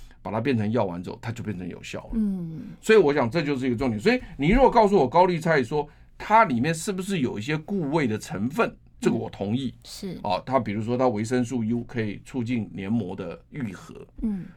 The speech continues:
Speaker 1: 但是你说吃这个高丽菜就能够让胃痛就减少，哇，跟你讲，不可能。原因在哪里？
Speaker 2: 嗯。
Speaker 1: 我讲那么久。
Speaker 2: 原因就是因为你从，摄取了这个虽然是能够保护胃的元素，但是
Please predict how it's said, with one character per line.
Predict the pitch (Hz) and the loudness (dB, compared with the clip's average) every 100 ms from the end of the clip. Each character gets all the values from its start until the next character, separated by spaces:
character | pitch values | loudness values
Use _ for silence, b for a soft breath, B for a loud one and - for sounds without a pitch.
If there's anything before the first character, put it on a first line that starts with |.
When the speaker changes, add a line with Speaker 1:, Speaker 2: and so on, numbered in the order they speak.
| - | 2
Speaker 1:
但 | 233 226 | 4 4
是 | 240 | 2
你 | 123 123 | 2 0
说 | 117 202 | 2 2
吃 | 202 - 208 | 0 -2 0
这 | 196 | 2
个 | |
高 | 165 180 185 | 4 6 6
丽 | |
菜 | 185 180 | 6 4
就 | 190 | 4
能 | 160 135 | 4 4
够 | 180 160 | 4 4
让 | 160 170 120 b b b - | 6 4 2 b b b 4
胃 | 196 180 | 6 8
痛 | 190 170 | 8 6
就 | 170 | 4
减 | 160 117 123 | 4 2 2
少， | 143 - - - | 0 -4 -6 0
哇， | 135 123 | 2 4
跟 | 113 | 2
你 | |
讲， | 127 120 98 | 2 0 0
不 | 104 | -4
可 | 113 117 | 0 0
能。 | 104 - - | 0 -6 -6
原 | 117 110 | 0 2
因 | |
在 | 127 113 | 4 2
哪 | 95 110 | 0 -4
里？ | |
Speaker 2:
嗯。 | - - - - - - - - | -2 -2 -4 -16 -20 -20 -20 -4
Speaker 1:
我 | 113 | 0
讲 | 113 107 | 2 6
那 | |
么 | 120 | 4
久。 | 107 - - | 4 -2 -2
Speaker 2:
原 | 208 202 | -2 -2
因 | 208 | -2
就 | 226 | 0
是 | 214 - | 0 0
因 | 208 202 | -2 -2
为 | 208 190 - B B B | -2 -2 -6 B B B
你 | - 190 185 170 | -2 0 0 -2
从， | - 220 - | 0 0 0
摄 | - 320 302 | 4 6 6
取 | - | 4
了 | 180 175 | 2 2
这 | 170 233 | 2 2
个 | 220 | 2
虽 | 190 - 254 | 0 2 4
然 | 208 | 4
是 | 190 240 | 2 4
能 | 185 | 4
够 | 175 | 2
保 | 202 165 151 | 0 0 -2
护 | 185 180 | -2 -2
胃 | 180 160 | -2 -2
的 | 160 | -4
元 | 165 165 175 | -2 -2 0
素， | - 220 B B B | 2 2 B B B
但 | - 233 196 | 4 4 4
是 | - 196 | 2 2